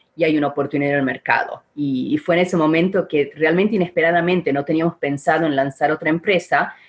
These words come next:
pero vimos la oportunidad. Entonces decimos, decidimos lanzar Oye Business Intelligence, que Oye, con el nombre, obviamente, significa to listen, ah, ¿no es cierto? Escuchar. Pero el, el que no habla español,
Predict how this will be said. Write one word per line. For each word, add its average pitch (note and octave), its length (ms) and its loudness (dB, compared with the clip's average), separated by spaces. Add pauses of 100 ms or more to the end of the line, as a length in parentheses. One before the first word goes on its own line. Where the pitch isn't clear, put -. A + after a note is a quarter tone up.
(140)
pero E3 180 0
vimos E3 240 2
la D#3+ 80 2
oportunidad. C3 720 -2 (420)
Entonces D#3 520 0
decimos, D#3 720 0
decidimos D#3 440 -2
lanzar D#3 720 0
Oye E3 360 0
Business D3 380 -4
Intelligence, C#3+ 640 -2
que - 240 -8
Oye, D#3+ 560 0
con C#3+ 140 -2
el C3+ 140 0
nombre, D#3 380 0
obviamente, D3+ 580 0
significa C#3+ 760 -4
to G3+ 100 -2
listen, C4+ 520 -4
ah, C3 240 0
¿no B2+ 80 -8
es - 60 -14
cierto? E3 160 2
Escuchar. G3+ 560 -2 (100)
Pero E3 200 2
el, D3 420 -2
el D#3+ 160 -2
que D#3+ 100 -6
no F#3 220 0
habla B3 240 0
español, D#3 720 0